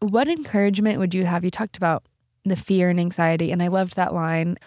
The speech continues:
"Fear and anxiety often stem from fear that God will get something wrong." What encouragement would you have to the person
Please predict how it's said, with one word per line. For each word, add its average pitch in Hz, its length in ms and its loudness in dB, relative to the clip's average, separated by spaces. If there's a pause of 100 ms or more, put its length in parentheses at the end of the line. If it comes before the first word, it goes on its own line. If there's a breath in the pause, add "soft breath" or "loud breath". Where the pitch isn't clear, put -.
(320 soft breath)
"Fear 254 260 2
and 202 220 4
anxiety 175 440 2
often 180 400 0
stem 170 320 0
from 175 180 -4
fear 170 240 0
that 190 160 -2
God 170 320 2
will 180 80 -2
get - 240 -2
something 165 380 -6
wrong." 147 320 -10 (720 soft breath)
What 214 200 2
encouragement 180 640 0
would 180 120 -4
you 190 80 -4
have 175 340 -4 (320)
to 214 100 2
the 190 80 2
person 160 440 -2